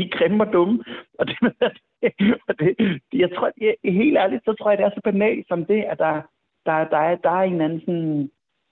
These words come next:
nostalgi, romantik omkring, øh, plader. Og det, og sådan tror jeg egentlig også, det er lige nu for mit vedkommende, for, for, for sådan de helt gamle sådan nes-spil, altså Nintendo Entertainment System fra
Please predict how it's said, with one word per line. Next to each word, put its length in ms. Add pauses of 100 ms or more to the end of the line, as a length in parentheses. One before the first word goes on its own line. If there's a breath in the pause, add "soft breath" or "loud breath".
(120)
nostalgi, 600
romantik 560 (100)
omkring, 520 (760)
øh, 240
plader. 380
Og 220
det, 120 (220 loud breath)
og 80
sådan 200
tror 240
jeg 160
egentlig 280
også, 200
det 80
er 40
lige 220
nu 160 (200)
for 60
mit 200
vedkommende, 520
for, 260
for, 180 (200 loud breath)
for 80
sådan 140
de 160
helt 160
gamle 300
sådan 280 (380)
nes-spil, 520
altså 360 (240)
Nintendo 540 (280)
Entertainment 580
System 380
fra 120